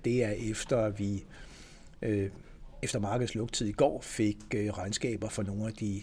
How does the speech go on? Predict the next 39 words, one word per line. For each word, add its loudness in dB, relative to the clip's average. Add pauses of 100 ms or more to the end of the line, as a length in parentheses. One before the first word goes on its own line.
de -2
store -2
tech-selskaber, -2
blandt -6
andet -2 (180)
Apple -2
og -4
Alphabet 0
er 0
ude 2
med 2
nogle, 0
øh, -2
regnskaber 0
her, 0
som, 0
som -8
skuffer, 10 (760)
øh, 2
i -2
forhold 2
til, 2
til -4
forventningerne. 4
Det 0
sætter 0
altså -6
sit -4
præg -2
på, -2
øh, -8
på -8
markedet, -4
øh, -2
lige 2
nu -2
her -2
til -2
morgen. -4